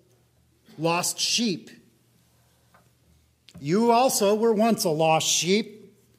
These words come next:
Jesus was crucified for you, and Jesus rose for you because he was not annoyed by you. Instead,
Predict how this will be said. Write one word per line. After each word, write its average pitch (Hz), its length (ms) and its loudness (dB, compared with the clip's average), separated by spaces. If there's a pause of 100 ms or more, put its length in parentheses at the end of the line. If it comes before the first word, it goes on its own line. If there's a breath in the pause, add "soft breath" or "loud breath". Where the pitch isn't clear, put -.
(640)
Jesus 151 440 -6
was 202 140 2
crucified 240 720 -2
for 240 140 -2
you, 247 300 4
and 160 160 2
Jesus 175 440 0
rose 233 440 -2
for 180 160 -6
you 147 320 -8 (960 loud breath)
because 277 320 4
he 294 120 6
was 277 260 4
not 233 380 4 (100)
annoyed 214 400 4
by 185 180 4
you. 160 440 0 (1700)
Instead, 214 680 0